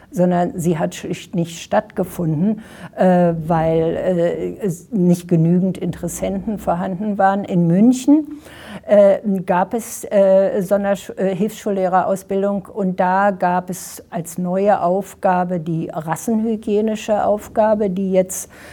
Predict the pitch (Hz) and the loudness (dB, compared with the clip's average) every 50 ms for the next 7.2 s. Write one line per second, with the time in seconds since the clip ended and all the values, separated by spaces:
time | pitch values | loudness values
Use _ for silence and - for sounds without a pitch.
0 | - - - - 214 180 180 175 180 180 180 - 175 170 175 175 175 180 180 180 | -20 -20 -12 -4 -2 0 2 2 2 0 0 -2 0 0 0 2 2 2 4 4
1 | 180 180 170 - 185 180 180 - 202 175 180 180 180 175 - - 185 175 165 - | 2 2 0 -2 -4 -6 -6 -2 -2 0 0 0 -2 -4 -6 -4 -4 -2 -2 -4
2 | - 190 196 220 202 208 - - 190 185 185 - - - 180 170 165 175 185 208 | -4 -4 -2 -2 -4 -4 -4 -4 -4 -4 -4 -8 -8 -4 -2 0 0 2 2 2
3 | 220 214 - - - - - - - - - - 190 196 202 214 202 - - 185 | 0 0 -2 -10 -20 -20 -20 -20 -20 -20 -8 -2 -2 2 4 4 4 4 2 0
4 | 190 190 - - 196 185 - - - 180 - - - - - 190 185 196 214 214 | 0 -2 -4 -8 -10 -10 -10 -10 -10 -10 -10 -10 -14 -8 -4 -2 0 2 2 2
5 | 233 226 214 220 - - 202 180 220 - - - _ _ _ - 190 214 262 262 | 2 2 0 0 -4 -10 -12 -12 -12 -16 -20 -20 _ _ _ 0 4 4 4 2
6 | - - - - - 202 175 151 151 156 151 156 156 165 165 165 202 202 208 202 | 0 -6 -10 -6 -2 -2 -2 -2 -4 -4 -4 -2 -2 -2 -2 -4 -4 -2 -2 -2
7 | 202 196 190 | -2 -4 -6